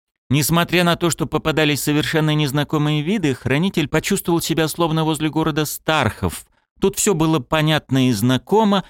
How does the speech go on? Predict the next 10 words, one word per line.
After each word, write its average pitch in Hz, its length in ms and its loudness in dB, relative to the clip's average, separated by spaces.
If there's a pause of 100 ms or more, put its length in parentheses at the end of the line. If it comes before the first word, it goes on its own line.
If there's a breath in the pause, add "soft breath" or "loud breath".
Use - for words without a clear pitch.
(220 soft breath)
хотя 165 240 2
и 180 80 4
озарялось 165 720 4
не 127 160 2
солнечным, 156 840 2
а 101 80 2
фосфорицирующим 110 1120 0
светом 92 420 -2
водорослей. - 640 -4 (800)
«Здорово! 170 560 4